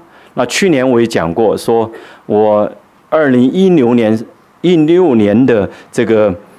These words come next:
呃，<laughs> 大家有知道那个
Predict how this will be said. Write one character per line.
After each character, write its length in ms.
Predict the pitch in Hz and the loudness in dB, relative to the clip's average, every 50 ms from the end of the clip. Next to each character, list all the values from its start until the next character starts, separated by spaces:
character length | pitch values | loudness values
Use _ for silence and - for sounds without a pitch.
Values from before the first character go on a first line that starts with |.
| - - - - - - - | -20 -20 -18 -18 -16 -10 -6
呃， 340 | - - 110 104 101 104 101 95 - - - - - - - - - - - | -2 -2 0 0 0 -2 -4 -4 -6 -10 -12 -14 -16 -16 -16 -16 -14 -10 -6
<laughs> 720 | 135 107 92 98 98 90 - - - - - - - - | -4 -4 -2 -2 -4 -6 -8 -10 -12 -12 -12 -12 -10 -6
大 80 | - 117 | -4 -2
家 140 | 107 139 147 | 0 0 0
有 60 | 127 | 0
知 120 | - - 127 | -2 -2 -2
道 140 | 143 127 123 | -2 0 0
那 100 | 117 123 | 0 0
个 120 | - 135 | 0 -2